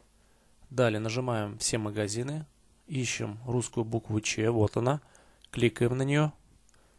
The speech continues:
После чего переходим на иконку нашего интернет-магазина «Четыре глаза». Попадаем на страницу.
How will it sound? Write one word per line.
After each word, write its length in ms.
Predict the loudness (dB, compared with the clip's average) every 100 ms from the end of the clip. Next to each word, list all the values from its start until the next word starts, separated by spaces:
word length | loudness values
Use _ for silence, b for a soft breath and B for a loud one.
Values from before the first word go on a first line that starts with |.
| b b b
После 240 | -2 0 4
чего 140 | 4
переходим 520 | 4 2 2 2 2
на 120 | 0 0
иконку 320 | 0 0 0
нашего 300 | 2 2 0
интернет-магазина 680 | -2 -2 -2 0 0 0
«Четыре 260 | -2 -2 -2
глаза». 400 | 0 -2 -2 -12 -18 -20 _ _ _ _ _ _ _ _ _ _ _ b b b b 0
Попадаем 440 | 2 4 2 2
на 60 | 0
страницу. 580 | -2 -2 -2 -2 -4